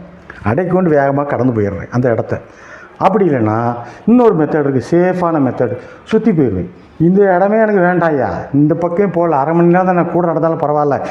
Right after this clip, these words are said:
என் கண்ணிலேயே அது பட வேண்டாம்னு சொல்லி ஒதுங்கி போயிடுவேன்." இதுதான் பயப்படுதலின்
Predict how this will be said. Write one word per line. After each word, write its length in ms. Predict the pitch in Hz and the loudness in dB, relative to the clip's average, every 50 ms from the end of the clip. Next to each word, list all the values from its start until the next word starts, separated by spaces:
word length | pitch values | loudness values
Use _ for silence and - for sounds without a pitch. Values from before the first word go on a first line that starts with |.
| - - - - | -12 -10 -4 -2
என் 240 | 151 147 143 147 | 0 0 0 -2
கண்ணிலேயே 540 | 147 147 147 156 180 196 196 196 196 196 196 | -2 -2 0 0 0 0 2 2 2 2 2
அது 160 | 196 185 170 | 2 2 0
பட 260 | 170 - 131 143 151 160 | 0 0 -2 0 0 0
வேண்டாம்னு 420 | 160 156 156 147 156 160 156 147 | 0 0 0 0 0 -2 -2 -2
சொல்லி 340 | 135 127 135 156 180 175 - - - - - - | -2 0 0 0 0 -2 -4 -12 -16 -18 -12 -6
ஒதுங்கி 280 | 123 127 143 165 175 175 | -2 0 2 2 2 0
போயிடுவேன்." 440 | 170 143 123 117 110 101 95 85 - - - - - - - | 0 0 -2 -2 -2 -2 -4 -8 -8 -14 -18 -18 -14 -6 -2
இதுதான் 460 | 127 151 160 180 170 156 165 175 196 196 185 175 | -2 0 2 2 2 2 0 -2 -2 -4 -4 -4
பயப்படுதலின் 800 | - 131 160 185 175 175 - 160 151 139 139 131 127 131 131 127 | -2 -2 -2 -2 -4 -4 -4 -2 -2 0 0 0 0 0 0 0